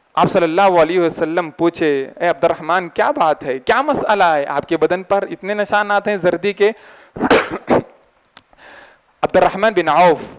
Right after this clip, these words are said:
रज़ियल्लाहु अन्हु वारज़ा ने कहा, "अल्लाह के रसूल, मैंने शादी कर ली है।" सुभान अल्लाह, "ए अल्लाह के रसूल, मैंने शादी कर ली है।" मालूम क्या हुआ इस वाक़ये से?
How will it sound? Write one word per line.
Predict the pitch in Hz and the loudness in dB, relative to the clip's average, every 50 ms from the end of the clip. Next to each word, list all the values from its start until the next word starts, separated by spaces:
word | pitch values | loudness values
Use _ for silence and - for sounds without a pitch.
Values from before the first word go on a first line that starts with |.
| - - | -2 0
रज़ियल्लाहु | 165 165 156 156 143 135 135 151 175 170 165 147 | 0 0 2 2 0 0 2 2 2 2 4 4
अन्हु | 143 139 165 160 147 143 131 135 | 2 2 2 -2 -6 -14 -6 0
वारज़ा | 139 143 151 147 139 143 170 180 | 2 2 2 2 2 2 2 2
ने | 175 156 | 2 -2
कहा, | 139 - 170 156 - 196 214 190 151 127 117 - - - - - _ _ | -2 -2 -2 2 4 4 4 6 4 2 0 -4 -16 -20 -20 -20 _ _
"अल्लाह | 147 147 156 170 156 | -4 0 0 -2 -2
के | - - 143 | -2 -2 -2
रसूल, | 135 120 127 170 165 143 123 120 120 _ _ _ | -2 -2 -2 -2 -4 -4 -4 -10 -16 _ _ _
मैंने | 147 151 160 160 | -4 -2 -2 -2
शादी | 147 - 139 135 135 139 | -2 -2 -4 -4 -4 -6
कर | 120 - 131 120 | -8 -10 -12 -12
ली | 120 117 117 110 | -12 -14 -16 -16
है।" | 110 - - - _ _ _ _ _ _ - | -18 -20 -20 -20 _ _ _ _ _ _ -8
सुभान | 185 139 117 - 151 143 135 131 | -8 -8 -4 -2 -2 -2 -2 -4
अल्लाह, | 123 120 120 120 117 110 107 - - - - - - 175 | -8 -10 -6 -6 -6 -6 -6 -10 -20 -20 -20 -4 0 2
"ए | 208 | 2
अल्लाह | 233 220 220 226 254 254 | 4 2 4 4 4 4
के | 240 240 254 262 254 254 | 4 4 4 4 6 4
रसूल, | 233 - - 269 285 285 277 | 4 2 2 2 4 4 4
मैंने | 269 269 262 269 277 277 | 2 2 4 4 2 2
शादी | - - 269 240 262 247 294 294 | 2 2 2 2 4 2 0 0
कर | 220 294 285 277 | 2 2 2 2
ली | 277 277 294 285 277 | 2 0 0 2 4
है।" | 277 285 262 185 - - - - 180 | 4 4 4 2 0 -4 -14 -4 0
मालूम | 202 214 254 269 320 311 294 | 2 2 4 4 4 4 4
क्या | 233 - 277 262 | 4 4 4 6
हुआ | 254 262 254 262 | 6 6 6 6
इस | 240 247 - - | 4 4 0 0
वाक़ये | 233 233 233 226 226 233 226 214 208 190 | 2 4 4 4 4 2 4 4 4 4
से? | - 196 156 | 4 2 0